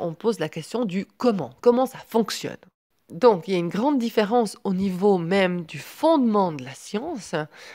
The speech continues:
parce que le point de départ, c'est pas de se poser la question pourquoi et d'y répondre par un parce que, mais c'est de se poser la question du comment. En fait, en Orient, la, la complexité du, du vivant est appréhendée d'une manière circulaire, c'est-à-dire d'une manière complexe.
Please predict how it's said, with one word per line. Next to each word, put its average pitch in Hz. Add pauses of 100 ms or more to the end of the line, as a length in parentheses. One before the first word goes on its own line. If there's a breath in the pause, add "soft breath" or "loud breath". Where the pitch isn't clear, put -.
(200 loud breath)
parce -
que -
le 247
point 311
de 285
départ, 202
c'est -
pas -
de -
se -
poser 196
la 170
question 160
pourquoi 233
et 180
d'y 160
répondre 156
par 135
un 143
parce -
que, 196
mais 190
c'est 160
de -
se -
poser 185
la 156
question 226
du 180
comment. 175 (180)
En 202
fait, -
en 170
Orient, 220 (200 soft breath)
la, -
la -
complexité 240
du, 160
du 156
vivant 185 (120)
est 233 (160)
appréhendée 220
d'une 185
manière 196
circulaire, 220
c'est-à-dire 185
d'une 180
manière 156
complexe. 262